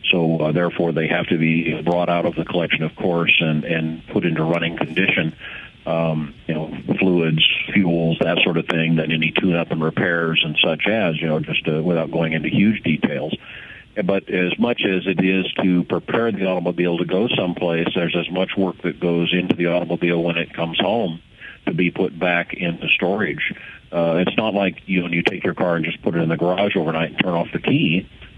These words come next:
Um, I have to put these automobiles to bed for what could be a few years.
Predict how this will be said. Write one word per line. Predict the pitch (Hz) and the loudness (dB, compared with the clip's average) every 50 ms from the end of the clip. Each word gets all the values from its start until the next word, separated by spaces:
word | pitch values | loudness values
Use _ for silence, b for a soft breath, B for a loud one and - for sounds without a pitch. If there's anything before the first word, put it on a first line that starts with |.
| - - | -8 -4
Um, | 80 80 78 76 67 - | -2 0 0 0 -2 0
I | 80 92 101 - 98 | 0 0 0 0 0
have | 87 - - | -2 -2 0
to | 85 80 80 80 78 - - | 2 2 2 2 0 0 -2
put | 110 107 - | -2 0 2
these | 95 92 85 | 2 2 2
automobiles | 95 98 92 90 85 87 85 92 92 92 90 - | 2 2 0 0 -2 -2 0 2 2 4 2 2
to | - 78 | 2 0
bed | 85 98 110 123 120 - - - | 0 0 2 0 -2 -2 -4 -4
for | 98 92 87 | -2 0 2
what | 90 101 113 - - | 2 0 0 -2 0
could | - 269 240 208 | -2 0 2 2
be | 180 180 175 165 156 143 | 2 4 4 4 2 2
a | - | 2
few | - 147 139 131 | 2 2 2 4
years. | 123 127 147 185 208 - - - | 4 4 2 2 0 -2 -2 -2